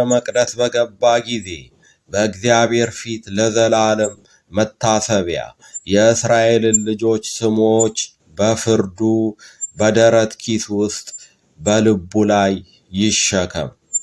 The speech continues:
በፍርዱ በደረት ኪስም ውስጥ ኡሪምንና ቱሚምን ታደርጋለህ። በእግዚአብሔርም ፊት በገባ ጊዜ በአሮን ልብ ላይ ይሆናሉ። አሮንም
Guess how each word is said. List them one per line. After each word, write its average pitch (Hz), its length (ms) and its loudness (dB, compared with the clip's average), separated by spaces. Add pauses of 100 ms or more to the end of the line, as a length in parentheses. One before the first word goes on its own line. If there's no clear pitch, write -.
(800)
በፍርዱ 110 580 0 (360)
በደረት 120 560 2
ኪስም 120 500 -2 (120)
ውስጥ 123 320 0 (640)
ኡሪምንና 123 800 2 (340)
ቱሚምን 120 680 0
ታደርጋለህ። 107 1000 -4 (580)
በእግዚአብሔርም 110 1200 0
ፊት 113 320 -10
በገባ 107 520 -4 (180)
ጊዜ 101 280 -4 (840)
በአሮን 113 640 4
ልብ 110 280 -2 (120)
ላይ 110 240 0
ይሆናሉ። 107 680 0 (800)
አሮንም 117 640 4